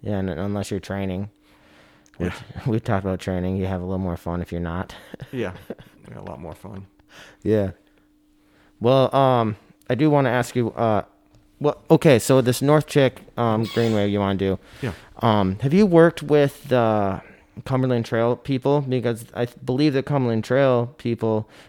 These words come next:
Speaker 1: are trying to bring that down t-, into downtown somehow, and one way could be through the North Chick, um, getting that all the way towards Hickson along the, the North Chick Creek.
Speaker 2: Yeah, not on an ongoing basis, but I've been in s-,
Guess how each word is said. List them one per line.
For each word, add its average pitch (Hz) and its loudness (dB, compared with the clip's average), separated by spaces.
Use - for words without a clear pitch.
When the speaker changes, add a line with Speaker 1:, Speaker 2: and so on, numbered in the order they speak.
Speaker 1:
are 104 -4
trying 113 2
to 131 -2
bring 117 2
that 110 0
down 110 4
t-, - -12
into 127 2
downtown 113 0
somehow, 101 0
and 107 0
one 117 2
way 113 2
could 113 -2
be 107 0
through 110 -4
the 101 -4
North 104 0
Chick, 104 -2
um, 98 0
getting 110 2
that 104 2
all 95 0
the 98 0
way 98 0
towards 98 -6
Hickson 87 -6
along 95 -4
the, 90 -4
the 98 -6
North 92 -4
Chick 87 -8
Creek. 92 -8
Speaker 2:
Yeah, 135 -4
not 147 2
on 147 4
an 117 0
ongoing 107 0
basis, 101 -2
but 101 0
I've 90 -4
been 95 0
in 90 -2
s-, - -10